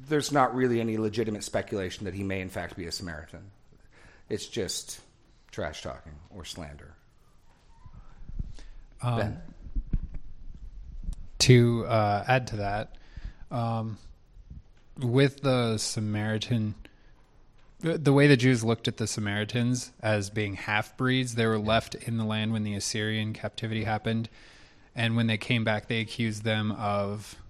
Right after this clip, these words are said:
Speaker 2: um, intermingling with the Sam-, with the Assyrians. So they were considered half-breed. And here Jesus is saying, "Oh, I'm doing what my father tells me to."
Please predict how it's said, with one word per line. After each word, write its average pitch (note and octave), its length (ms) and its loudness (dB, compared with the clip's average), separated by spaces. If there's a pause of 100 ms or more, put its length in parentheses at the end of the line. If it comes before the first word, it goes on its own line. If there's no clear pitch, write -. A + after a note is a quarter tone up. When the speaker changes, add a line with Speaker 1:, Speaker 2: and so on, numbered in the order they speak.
(160)
Speaker 2:
um, G#2 360 -8 (200)
intermingling A2 680 2
with G#2+ 180 -2
the A2+ 100 0
Sam-, - 260 -6 (120)
with A#2+ 260 -4
the A2+ 180 0
Assyrians. A2 800 4 (1080)
So A2+ 460 4
they A#2+ 160 6
were B2 140 4
considered A2 400 0
half-breed. G#2+ 480 2
And G#2+ 120 4
here C3 180 10
Jesus A#2+ 460 8
is G#2+ 220 4
saying, G2+ 360 0 (240)
"Oh, B2+ 160 6
I'm A#2 200 2
doing A#2 260 4
what A2+ 120 2
my A2 160 4
father A#2+ 320 6
tells A2 260 2
me G#2 140 0
to." G2 260 -6